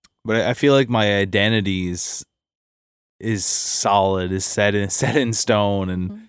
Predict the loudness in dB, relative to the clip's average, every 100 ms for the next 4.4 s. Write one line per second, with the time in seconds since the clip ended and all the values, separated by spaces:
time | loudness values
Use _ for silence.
0 | _ _ _ -8 -2 0 0 -4 -4 0
1 | 2 2 2 -2 -2 -6 -4 -4 -4 -4
2 | -4 -4 -2 -2 0 -2 -2 -2 -2 -4
3 | -4 -4 -4 -6 -6 -6 -4 -2 0 0
4 | -2 -2 -6 -10